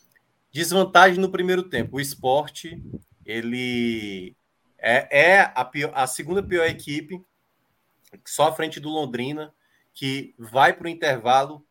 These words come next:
sem tá vencendo. E aconteceu de novo hoje, foi empatando. O Juventude não perdeu pra nenhuma equipe nordestina no Alfredo Jaconi, nessa Série B, também aconteceu. E o ambos marcam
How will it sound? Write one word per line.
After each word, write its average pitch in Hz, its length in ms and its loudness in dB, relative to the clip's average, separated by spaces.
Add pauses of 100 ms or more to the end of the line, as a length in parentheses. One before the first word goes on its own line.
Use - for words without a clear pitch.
sem 135 240 -8
tá 139 140 2
vencendo. 127 520 -8 (180)
E 107 80 -8
aconteceu 113 480 -8
de 127 100 -10
novo 123 320 -8
hoje, 120 340 -8 (340)
foi 113 160 -12
empatando. 117 540 -4 (1000)
O 123 560 0
Juventude 143 480 -4
não 147 100 -6
perdeu 143 240 0
pra 143 120 0
nenhuma 175 220 -2
equipe 190 280 -10
nordestina 131 920 -4
no 120 80 -4
Alfredo 120 320 -4
Jaconi, 135 680 -6
nessa 110 300 -10
Série 117 240 -6
B, 127 300 -6 (240)
também 104 220 -8
aconteceu. 139 640 -10 (440)
E 156 80 -2
o 202 100 4
ambos 190 280 2
marcam 165 540 0